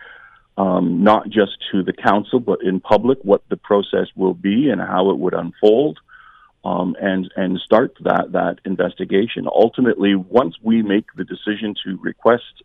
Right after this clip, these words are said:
uh, a, a judicial investigation or any external investigation, it leaves the council's hands. It should be in someone else's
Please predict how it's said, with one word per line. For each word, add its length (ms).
uh, 240
a, 140
a 40
judicial 480
investigation 640
or 120
any 300
external 460
investigation, 800
it 180
leaves 440
the 60
council's 560
hands. 400
It 160
should 140
be 120
in 120
someone 320
else's 340